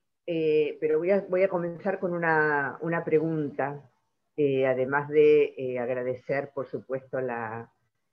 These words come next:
la presentación rigurosa de,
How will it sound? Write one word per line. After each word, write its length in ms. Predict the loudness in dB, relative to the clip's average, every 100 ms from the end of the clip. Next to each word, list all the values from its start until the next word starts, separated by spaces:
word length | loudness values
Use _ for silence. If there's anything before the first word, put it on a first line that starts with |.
| _ _ _ _
la 180 | -6 -6
presentación 1000 | -8 -10 -6 -6 -4 -4 -2 -4 -6 -6
rigurosa 720 | -6 -4 -2 -2 -4 -10 -10
de, 680 | -8 -6 -6 -6 -6 -8